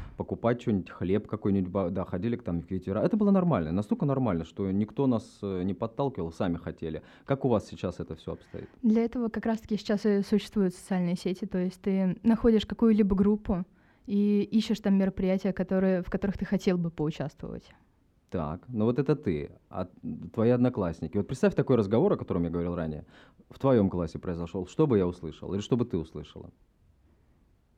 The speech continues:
Speaker 2: М, сомневаюсь, что что-либо другое.
Speaker 1: То есть все, э, заверстаны под материальные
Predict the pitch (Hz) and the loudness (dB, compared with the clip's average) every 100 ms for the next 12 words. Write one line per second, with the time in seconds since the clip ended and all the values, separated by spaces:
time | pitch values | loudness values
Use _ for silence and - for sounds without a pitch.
0 | _ _ _ _ _ _ _ _ _ _ | _ _ _ _ _ _ _ _ _ _
1 | _ _ _ _ _ 180 208 - - 220 | _ _ _ _ _ 0 0 0 2 4
2 | 226 226 196 185 - 185 175 165 - - | 6 4 2 -2 -4 -2 -2 -6 -14 -14
3 | - 180 175 170 165 165 165 - 208 - | -4 -2 -2 -4 -6 -6 -6 -6 -10 -14
4 | - - 113 104 - 147 170 175 104 95 | -20 -2 0 0 -4 0 2 2 0 0
5 | 82 90 98 110 135 104 90 - 101 - | -2 0 0 0 -2 -4 -4 -6 -8 -2
6 | 98 101 98 80 78 - | -2 0 -2 -2 -6 -10